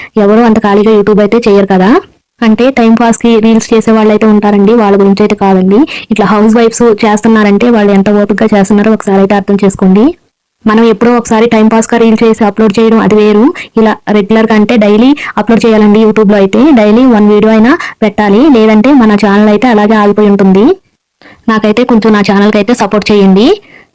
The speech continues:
ఇక్కడైతే నేను తీసుకున్న నెయ్యినైతే బాటిల్ లో పోసుకుంటున్నానండి. అలాగే నా ప్రతి ఒక్క వీడియో కూడా ఫాలో అవ్వండి.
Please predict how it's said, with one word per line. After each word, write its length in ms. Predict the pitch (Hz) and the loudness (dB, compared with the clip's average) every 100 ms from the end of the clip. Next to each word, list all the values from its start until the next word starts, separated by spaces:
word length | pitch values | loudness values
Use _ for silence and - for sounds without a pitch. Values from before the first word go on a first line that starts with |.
| - | -10
ఇక్కడైతే 380 | 190 202 196 226 | -4 -2 0 0
నేను 200 | 220 202 202 214 - | 2 2 0 -2 -4
తీసుకున్న 380 | 214 196 214 208 | -4 -2 0 0
నెయ్యినైతే 480 | 196 202 202 202 254 339 - - | 2 2 0 0 0 -2 -2 -2
బాటిల్ 320 | 202 196 214 | 0 0 0
లో 40 | |
పోసుకుంటున్నానండి. 800 | 214 208 - 208 196 196 185 185 277 392 _ _ _ _ - | 0 -2 -2 0 0 2 2 2 0 -2 _ _ _ _ -6
అలాగే 360 | 214 214 226 294 349 - 220 | -2 0 2 0 -2 -6 -2
నా 120 | 202 | -2
ప్రతి 260 | 202 208 208 | -2 -2 0
ఒక్క 160 | 214 214 | -2 0
వీడియో 260 | 214 220 | 0 0
కూడా 240 | 220 214 233 | 0 0 0
ఫాలో 280 | 226 202 208 | 0 0 0
అవ్వండి. 400 | 208 202 196 | 0 2 2